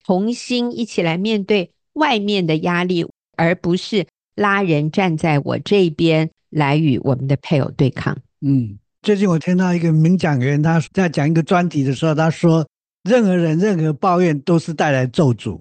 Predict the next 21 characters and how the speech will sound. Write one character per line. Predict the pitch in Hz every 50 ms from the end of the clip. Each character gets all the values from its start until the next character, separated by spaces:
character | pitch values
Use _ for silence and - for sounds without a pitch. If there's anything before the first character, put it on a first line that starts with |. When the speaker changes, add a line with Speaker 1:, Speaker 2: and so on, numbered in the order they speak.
| - _ _
Speaker 2:
但 | - 214 214
是 | 202 226
我 | 202 165 147 147
们 | 156
都 | 156 190
期 | 180 - - 156 170
望 | 170 165 156 147
祝 | - 180 160 120
福， | 98 123 120 120 117 -
可 | 143 143
是 | 131 - 196 170 139 113 - _ _ _
就 | - 175 165
是 | 156 147
在 | 160 160 143
抱 | 120 165 147 139 139
怨， | 147 139 120 110 104 110
所 | - - 170
以 | 165
这 | 151 - 220 196
不 | 156 127 - _ 160 165 170
是 | - - 208 202 170 131 107